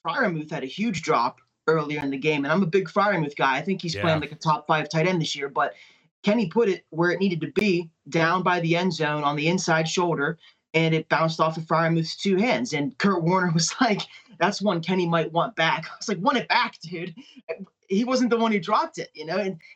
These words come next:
Speaker 1: it, perspective is everything with a lot of these plays. And he also had another drop by Deontay Johnson at one point, uh, more towards the middle of the game that was a laser towards the middle of the field for what would have been,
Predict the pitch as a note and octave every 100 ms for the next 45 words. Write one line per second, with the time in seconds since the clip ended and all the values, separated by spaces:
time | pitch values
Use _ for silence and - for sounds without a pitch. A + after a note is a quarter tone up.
0 | - E3 - _ - F#3+ - G#3 A#3 A#3+
1 | F3+ E3 F#3+ D#3+ D3+ C#3+ C#3+ C#3 C#3 C#3+
2 | C#3 C3 C3 D#3 C3+ C3 C#3 B2+ - -
3 | - - D#3+ F3+ E3+ F3+ E3+ E3+ E3 E3
4 | D#3+ E3 D#3 E3 D#3+ D#3+ D#3 E3+ D#3 F#3+
5 | A#3 - C#3 C3 C#3+ C3 D3 D3 D3 -
6 | D3 C#3+ D#3+ D#3+ E3 E3 D#3+ E3 G#3 F3+
7 | D3+ C3 C#3+ C#3+ D3 C#3 C3+ _ _ _
8 | _ - _ F#3+ F3+ D#3 C3 D#3+ A#3 F#3
9 | C#3 A#2+ - - - E3+ D#3+ D#3+ F3 F3+
10 | D#3 C#3+ F3 F#3 D#3+ - D#3+ C#3+ D3+ D3+
11 | A3 A3 E3 G3+ G3 D3+